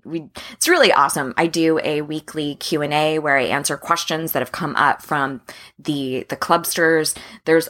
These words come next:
always additional support and camaraderie and discussion points and all of that. So we'd love to have you come hang out in the club. I keep it, I keep it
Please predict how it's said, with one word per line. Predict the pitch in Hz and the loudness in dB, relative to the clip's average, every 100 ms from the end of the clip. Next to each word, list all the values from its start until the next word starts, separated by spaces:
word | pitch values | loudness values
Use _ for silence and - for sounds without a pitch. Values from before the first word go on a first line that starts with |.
| - | -2
always | 151 160 156 - | 0 2 0 -2
additional | 151 147 143 - 156 143 135 135 - _ _ _ _ - - | -6 -4 -2 -2 -2 -2 -2 -4 -10 _ _ _ _ -20 -14
support | - 180 - 254 220 196 | -8 -8 0 4 4 4
and | 170 | -2
camaraderie | 165 151 160 175 170 170 156 - | -8 -2 4 4 4 0 -4 -4
and | 156 147 139 135 - - | -4 -2 -4 -6 -12 -10
discussion | 151 - 196 190 170 | -6 -2 -2 -2 -8
points | - 165 156 156 147 | -8 -8 -8 -10 -10
and | 135 - | -8 0
all | 165 160 | 2 2
of | |
that. | 156 117 - | 2 0 -2
So | |
we'd | 170 160 151 | -4 -4 0
love | 196 233 | 2 4
to | 226 | 2
have | 196 165 | 0 0
you | 160 | -4
come | 180 151 | -4 -4
hang | 170 156 | -4 -2
out | 143 143 | 0 -2
in | |
the | 143 | -6
club. | - 143 147 - - - - - | 4 6 6 2 -18 -18 -18 -4
I | 170 | -2
keep | - 175 160 | 0 0 2
it, | 143 - _ _ | 0 -2 _ _
I | 170 | -4
keep | 165 170 151 | -2 0 0
it | 120 | -2